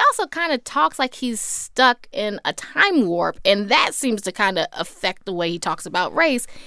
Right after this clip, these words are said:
He's always talking about being tough on crime, or someone's tough on crime or weak on crime.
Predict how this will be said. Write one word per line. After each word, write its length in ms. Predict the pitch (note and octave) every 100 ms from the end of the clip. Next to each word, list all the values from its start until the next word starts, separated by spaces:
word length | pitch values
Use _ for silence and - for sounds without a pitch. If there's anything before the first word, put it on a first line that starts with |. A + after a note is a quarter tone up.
| -
He's 200 | D#4+ D4
always 260 | D#4+ F4+
talking 340 | D4 C#4+ C#4 B3
about 380 | A3+ G#3 F#3+ - - - -
being 260 | F3+ B3+ A3
tough 320 | - A#3+ -
on 160 | C4 A#3+
crime, 520 | B3+ A#3+ A#3+ A#3 G3
or 60 |
someone's 300 | - A3+ B3
tough 200 | - B3+ B3+
on 100 | A3+
crime 260 | B3+ A#3
or 60 | F#3
weak 200 | A3 B3
on 120 | A#3+
crime. 260 | C4+ C4